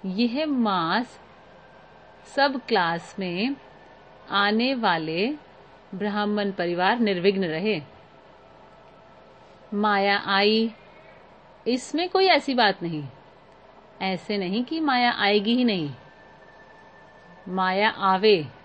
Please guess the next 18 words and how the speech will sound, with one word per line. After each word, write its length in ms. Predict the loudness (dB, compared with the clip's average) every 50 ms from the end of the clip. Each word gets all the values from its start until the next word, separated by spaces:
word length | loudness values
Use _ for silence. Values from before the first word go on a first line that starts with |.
| -20 -20 -20 -20 -20 -20 -12 -8
लेकिन 680 | -4 -2 0 -2 -2 -4 -6 -4 -2 -2 -2 -2 -4 -6 -14 -20 -20 -20 -20 -16 -12 -6
माया 400 | -4 0 0 2 2 2 2 0
के 400 | -2 0 2 2 4 4 4 2
वश 460 | 0 -2 0 0 0 0 -2 -6 -6
नहीं 260 | -4 -2 0 2 2
होना 220 | 2 0 0 -2
है। 220 | -2 -4 -6 -10 -12 -14 -20 -20 -20 -20 -20 -20 -20 -20 -20 -20 -20 -20 -20 -20 -20 -20 -20 -20 -20 -20 -20 -14 -8
माया 280 | -4 -2 0 0 -2
का 140 | -2 -4 -8
काम 280 | -6 -4 -4 -4 -4 -4
है 200 | -8 -10 -12 -10 -8
आना 460 | -6 -4 -2 0 0 0 0 -4 -8 -18 -20 -20 -20 -20 -20 -20 -20 -20 -20 -20 -20 -10 -4
और 120 | -2 0 0
आपका 380 | 0 0 -2 -4 -8 -10 -10
काम 300 | -10 -8 -10 -8 -8 -10
है 300 | -10 -6 -6 -6 -6 -6 -10 -16 -12 -10
माया 300 | -8 -8 -6 -8 -8 -10
को 380 | -12 -6 -2 0 2 2 0